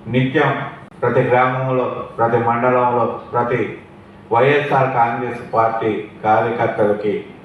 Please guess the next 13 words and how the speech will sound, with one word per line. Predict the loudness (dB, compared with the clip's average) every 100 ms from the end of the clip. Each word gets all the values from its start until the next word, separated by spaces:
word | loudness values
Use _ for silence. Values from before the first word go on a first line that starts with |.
| -4
అన్యాయం | -2 0 0 0 -4 -12 -20 -10
జరుగుతుంది. | -4 -2 -2 -4 -6 -8 -14 -20 -20 -20 -20 -20 -20 -16 0
ఆ | 2 2
అన్యాయాన్ని | 2 2 2 2 0 -2 -6 -8 -12 -18 -20 -20 -20 -20 -20 -20 -14 0
డిజిటల్ | 2 2 2 2 2
బుక్ | -2 0
ద్వారా, | 2 4 2 0 -4 -10 -12 -14 -16 -18 -20 -20 -20 -20 -20 -20 -20 -6
క్యూ-, | 0 2 0 -6 -12 -18 -20 -20 -20 -20 -20 -20 -12
క్యూఆర్ | 0 4 6 4 0
కోడ్ | 4 4 4 2
ద్వారా, | 2 2 -2 -6 -8 -12 -20 -16 -2 2
అలాగే | 4 2 0 -2 -4 -8 -12 -18 -20 -20 -20 -20 -20 -20 -2 2
వైఎస్ఆర్సీపీ | 4 4 2 0 0 0 0 0 4